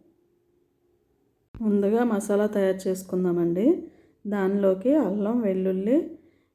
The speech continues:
ఆ, గసగసాలు, జీలకర్ర, ధనియాలు, నువ్వు పప్పు,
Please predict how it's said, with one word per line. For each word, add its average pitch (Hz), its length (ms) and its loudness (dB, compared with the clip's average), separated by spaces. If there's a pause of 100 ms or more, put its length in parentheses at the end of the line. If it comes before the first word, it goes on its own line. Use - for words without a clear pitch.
(120)
ఆ, 190 280 0
గసగసాలు, 190 640 0
జీలకర్ర, 196 680 -2
ధనియాలు, 190 760 0 (200)
నువ్వు 185 400 0
పప్పు, 180 400 -6